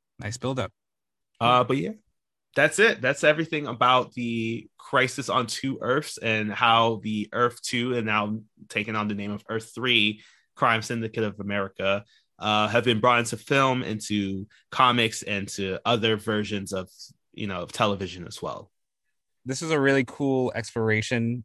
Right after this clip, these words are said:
Speaker 1: I think this is the best way to end the multiverse month, by just bringing in a bunch of cool characters and ideas and putting them together. That's what we wanted to see from the beginning,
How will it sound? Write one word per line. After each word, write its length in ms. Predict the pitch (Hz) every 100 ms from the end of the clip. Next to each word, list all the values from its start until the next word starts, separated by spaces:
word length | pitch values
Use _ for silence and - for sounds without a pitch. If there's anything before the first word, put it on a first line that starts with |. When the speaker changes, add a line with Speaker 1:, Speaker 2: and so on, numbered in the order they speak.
| -
Speaker 1:
I 240 | 120 117 - -
think 140 | 135
this 60 | 123
is 80 |
the 40 | 113
best 220 | 123 -
way 80 | 120
to 100 | 87
end 120 | 107
the 60 | 107
multiverse 720 | 113 110 120 120 113 - - _ _ _ -
month, 320 | 123 131 - -
by 200 | - 104
just 420 | 107 107 - - - _ _ _ -
bringing 240 | 127 120 117
in 80 |
a 20 | 107
bunch 300 | 110 113 120
of 240 | 113 107
cool 240 | - 120
characters 500 | 107 131 120 127 120
and 80 | 110
ideas 420 | 101 113 120 135
and 120 | 120 113
putting 160 | 139
them 80 | 147
together. 340 | 143 165 170 -
That's 160 | 120
what 80 | 151
we 100 | 143
wanted 240 | 151 147
to 40 | 139
see 160 | 151
from 160 | 139 151
the 60 | 143
beginning, 400 | 143 175 160